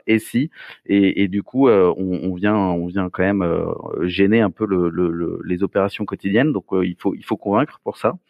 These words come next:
Et, euh, et puis après, il y a quand même une partie exécutée. Euh, c'est, c'est bien beau de dire, et si, et si, mais, euh, à un moment, une fois qu'on a un go ou une fois qu'on a une idée, comment est-ce que je la teste ? Comment est-ce que je la tro-, prototype pour que,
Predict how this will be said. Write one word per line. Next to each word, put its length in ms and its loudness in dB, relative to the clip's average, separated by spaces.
Et, 220 6
euh, 180 6
et 60 2
puis 140 0
après, 240 2
il 40 0
y 40 4
a 40 2
quand 120 0
même 120 2
une 140 -2
partie 260 -4
exécutée. 640 0
Euh, 440 2
c'est, 180 0
c'est 220 0
bien 240 -4
beau 160 0
de 60 -8
dire, 340 0
et 100 0
si, 220 -2
et 100 4
si, 220 -2
mais, 200 2
euh, 100 -2
à 140 2
un 80 2
moment, 300 2
une 100 -2
fois 140 -6
qu'on 160 -4
a 40 0
un 140 -2
go 240 -4
ou 80 -2
une 80 -4
fois 160 -8
qu'on 200 -6
a 160 0
une 180 -2
idée, 240 0
comment 240 4
est-ce 140 0
que 100 0
je 100 -2
la 100 4
teste ? 420 -2
Comment 240 -2
est-ce 80 -6
que 160 -2
je 40 -4
la 120 2
tro-, 260 -20
prototype 560 -6
pour 220 -8
que, 200 0